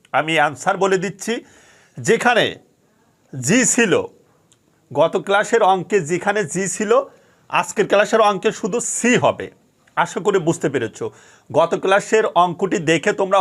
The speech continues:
হুবহু নকল করবে। এ রাশিটি না হলেও চলবে, শুধু তোমরা জি এর জায়গায় সি লিখে দেবে, জি এর জায়গায় কী লিখতে হবে? সি। এছাড়া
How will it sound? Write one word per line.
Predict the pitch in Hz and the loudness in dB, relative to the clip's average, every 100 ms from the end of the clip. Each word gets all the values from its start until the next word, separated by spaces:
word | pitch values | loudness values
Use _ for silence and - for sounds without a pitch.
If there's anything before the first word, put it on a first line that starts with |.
| 131 | 2
হুবহু | 151 202 170 214 | 0 0 0 0
নকল | 202 208 190 | 0 2 0
করবে। | 196 190 190 254 - _ _ _ _ _ _ _ 170 | 2 2 2 0 -4 _ _ _ _ _ _ _ 0
এ | 185 | 4
রাশিটি | 190 175 - 233 - _ _ _ _ 208 | 4 2 0 -2 -2 _ _ _ _ -2
না | 202 196 | 0 2
হলেও | 170 220 233 - | 2 2 2 2
চলবে, | 220 208 240 277 - | 0 2 2 0 -2
শুধু | - 185 220 | -2 -2 0
তোমরা | 220 220 | 2 0
জি | 156 127 208 | 0 -2 2
এর | 208 175 | 2 4
জায়গায় | 202 202 262 - | 2 2 0 -2
সি | - 233 | -2 2
লিখে | 240 185 143 | 2 2 -2
দেবে, | 117 107 98 - _ _ _ - 120 | -4 -6 -8 -10 _ _ _ -16 -8
জি | 156 208 | -4 2
এর | 220 180 | 2 4
জায়গায় | 208 214 - | 2 2 0
কী | 240 | 0
লিখতে | 262 202 - | 0 0 2
হবে? | 165 127 123 | 2 2 -2
সি। | - 185 117 - - _ _ 175 | -2 0 0 -6 -20 _ _ 0
এছাড়া | 214 - 226 | 0 2 2